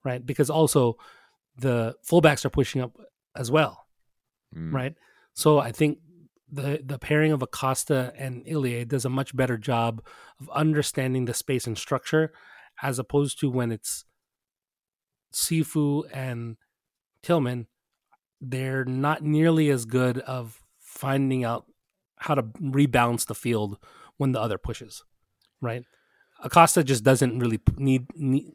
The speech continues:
Speaker 1: doesn't really push nor needs to. Like you were saying, they're happy to play up that side because also that's where Carlos tends to operate as well. So
Speaker 2: Yeah.
Speaker 1: there's, you have more combina-, opportunity for combination there, and then with Hollingshead, even more, more, right? You have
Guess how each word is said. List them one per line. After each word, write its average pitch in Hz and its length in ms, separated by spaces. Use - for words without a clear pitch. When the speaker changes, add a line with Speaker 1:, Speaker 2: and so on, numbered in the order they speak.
Speaker 1:
doesn't 139 300
really 131 220
push 139 300
nor 123 140
needs 120 300
to. 143 140
Like 110 160
you 117 220
were 120 80
saying, 104 200
they're 131 80
happy 127 360
to 120 100
play 120 260
up - 140
that 120 180
side 127 180
because 113 260
also 110 260
that's 110 240
where 107 100
Carlos 107 400
tends 113 260
to 110 60
operate 107 360
as 110 100
well. 139 280
So 147 80
Speaker 2:
Yeah. 110 60
Speaker 1:
there's, 110 260
you 120 180
have 117 220
more 120 160
combina-, 120 500
opportunity 120 440
for - 80
combination 113 560
there, 120 160
and 113 100
then 104 140
with 101 140
Hollingshead, 110 500
even 113 180
more, 117 280
more, 110 320
right? 101 180
You 104 120
have 107 200